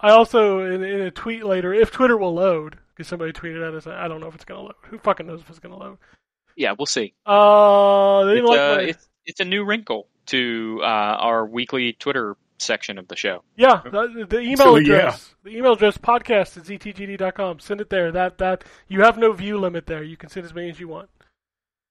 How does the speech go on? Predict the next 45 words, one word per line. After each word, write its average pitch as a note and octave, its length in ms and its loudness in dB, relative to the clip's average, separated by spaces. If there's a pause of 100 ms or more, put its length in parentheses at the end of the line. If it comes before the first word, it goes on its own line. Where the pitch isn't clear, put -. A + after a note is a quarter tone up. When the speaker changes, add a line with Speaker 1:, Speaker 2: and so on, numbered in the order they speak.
(400)
Speaker 1:
Um, F3 680 -4 (500)
but G3+ 80 -6
no, G#3 240 8
like, F#3 180 2
I, G3 320 4
I G3 40 4
talked A3 220 4
about A3 180 6
Final G#3 160 2
Fantasy F#3+ 240 -6
sixteen G3 420 -12
last F3+ 260 -2
week. F3+ 220 -6
I - 20 -8
played G#3 300 -2
some G3+ 160 -12
more F#3 180 -6
this F3 220 -12
week. F#3 280 -8 (120)
I G#3 140 -4
still G3+ 400 -2
don't G3+ 260 -2
like F#3+ 240 -2
that G3 180 -4
game, G#3 300 -8
and E3+ 80 -8
I F3+ 80 -6
have G3 180 -2
a F3+ 80 -12
very, G#3 540 -6 (640)
I B3 120 6
would C4+ 200 -4
love G#3+ 240 0
to A3+ 80 -10
be G3 100 -2
able G3 140 2
to F#3 60 -4
do F3 160 -4
a - 20 -4
litmus F3 360 -10
test - 440 -12 (460)
on F#3 120 -8
games F3 320 -8
like D#3+ 160 -12
this. E3 300 -16